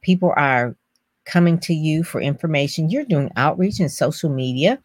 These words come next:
They're looking at your social media. You may inbox them on Twitter or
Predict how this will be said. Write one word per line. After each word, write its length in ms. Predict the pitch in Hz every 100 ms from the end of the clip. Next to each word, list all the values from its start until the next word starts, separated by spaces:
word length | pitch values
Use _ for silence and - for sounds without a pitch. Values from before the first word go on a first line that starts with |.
| _ _ _
They're 160 | 135 135
looking 360 | 160 185 185 165
at 40 |
your 80 | -
social 380 | - 156 - 156
media. 220 | 151 170
You 100 | 127
may 240 | 123 123 - -
inbox 500 | 139 135 131 135 -
them 220 | 147 135
on 120 | 101
Twitter 460 | - 180 170 170 185
or 220 | 127